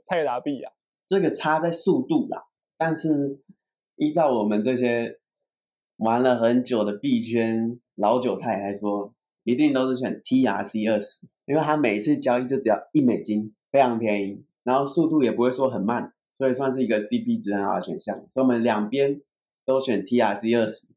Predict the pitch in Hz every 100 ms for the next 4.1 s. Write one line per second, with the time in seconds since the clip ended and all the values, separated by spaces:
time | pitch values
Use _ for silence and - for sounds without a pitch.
0 | _ _ _ - 120 113 117 107 95 92
1 | - 113 - 92 - 92 - _ _ 175
2 | 175 147 - 151 131 143 190 170 151 147
3 | 143 156 156 147 151 139 127 127 120 113